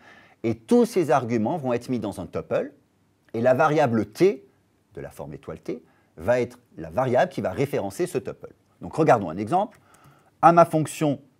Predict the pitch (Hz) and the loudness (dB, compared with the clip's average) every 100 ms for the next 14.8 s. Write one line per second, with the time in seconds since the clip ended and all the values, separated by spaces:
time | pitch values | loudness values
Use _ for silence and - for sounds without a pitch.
0 | _ 95 107 110 107 110 101 104 92 87 | _ -2 0 0 -2 -4 -6 -6 -8 -10
1 | - 95 101 123 - 98 107 117 90 92 | -8 -6 -2 -4 -4 -8 -6 -8 -6 -6
2 | 104 117 - 82 87 135 143 _ - 92 | -8 -12 -10 -4 -2 -2 -6 _ -12 -12
3 | - 95 85 - 64 92 - 165 208 - | -8 -8 -8 -12 -14 -8 -2 0 -2 -8
4 | _ _ _ _ _ _ _ _ _ - | _ _ _ _ _ _ _ _ _ -20
5 | _ _ _ _ _ _ _ _ _ _ | _ _ _ _ _ _ _ _ _ _
6 | _ _ _ _ _ _ _ _ _ - | _ _ _ _ _ _ _ _ _ -8
7 | 104 196 175 180 170 113 - 82 - 117 | 4 6 6 2 -2 -4 -6 -12 -12 -18
8 | 254 _ _ 82 104 - 127 104 101 92 | -18 _ _ -6 -6 -4 -6 -6 -6 -10
9 | - 180 139 104 92 170 120 107 101 87 | -6 -6 -4 -6 -8 -10 -12 -14 -14 -12
10 | 76 80 - - _ _ _ _ - 95 | -10 -6 -6 -8 _ _ _ _ -8 -6
11 | - 107 92 123 160 131 - 101 123 127 | -4 -2 -2 -2 -2 -6 -8 -6 -4 -2
12 | 160 156 - 95 110 190 _ _ - 180 | -2 -2 -2 -2 -4 -6 _ _ -4 -2
13 | 156 127 143 175 135 113 92 95 139 107 | -2 -2 -2 -2 0 0 -2 -8 -8 -10
14 | 85 80 - 107 76 - - - | -12 -14 -12 -10 -10 -16 -20 -20